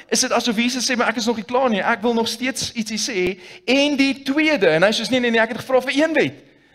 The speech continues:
Ek het sê, daar's kan net een wees, daar kan net een belangrikste wees." En Jesus sê, "Nee, nee, hè, daar is 'n tweede wat hiermee gelyk staan.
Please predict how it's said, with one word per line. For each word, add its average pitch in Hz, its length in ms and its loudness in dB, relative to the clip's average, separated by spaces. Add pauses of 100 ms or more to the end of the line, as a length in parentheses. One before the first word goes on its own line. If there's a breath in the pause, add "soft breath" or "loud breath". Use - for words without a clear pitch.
(100)
Ek 226 100 2
het 220 140 -8
sê, 254 60 0
daar's 240 200 4
kan 254 120 2
net 254 140 0
een 277 200 2
wees, 214 180 4
daar 202 120 2
kan 247 100 2
net 247 180 0
een 240 160 2
belangrikste 233 480 0
wees." 240 240 0
En 214 80 -2
Jesus 220 300 -4
sê, 220 60 -6
"Nee, 214 140 -2
nee, 254 140 -2
hè, 202 240 -2 (340 soft breath)
daar 220 160 2
is 226 120 -2
'n 220 80 -2
tweede 196 580 0 (320 soft breath)
wat 226 140 4
hiermee 214 280 2
gelyk 240 380 2
staan. 135 560 0